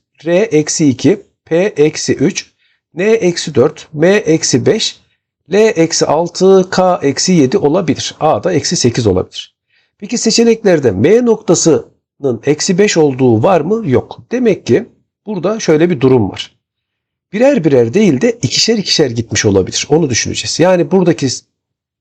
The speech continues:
harflere karşılık gelen sayılar sıfırdan sağa doğru gidildiğinde iki, dört, altı, sola doğru gidildiğinde eksi iki, eksi dört, eksi altı, eksi sekiz,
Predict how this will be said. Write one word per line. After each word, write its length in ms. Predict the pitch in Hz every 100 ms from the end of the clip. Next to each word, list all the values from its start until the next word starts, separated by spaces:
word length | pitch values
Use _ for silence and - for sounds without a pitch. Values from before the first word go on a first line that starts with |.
| _
harflere 440 | _ 160 170 185 190
karşılık 420 | 175 135 - 117
gelen 180 | 123 120
sayılar 400 | 113 165 107 160
sıfırdan 560 | - - 175 156 160
sağa 400 | 175 - 147 151
doğru 180 | 143 139
gidildiğinde 560 | 120 117 117 110 104 120
iki, 500 | 170 - 107 120 - _ _ 113
dört, 340 | 135 127 - - _
altı, 500 | 127 113 92 - 269 - _ _ _
sola 280 | _ 190 226
doğru 220 | 214 190
gidildiğinde 400 | 170 151 143 139
eksi 360 | 147 160 - 185
iki, 380 | 180 160 160 160
eksi 380 | 131 139 - 156
dört, 300 | 147 143 - -
eksi 320 | 131 - 156
altı, 460 | 135 113 - 139 -
eksi 340 | 123 - -
sekiz, 480 | - 98 - 220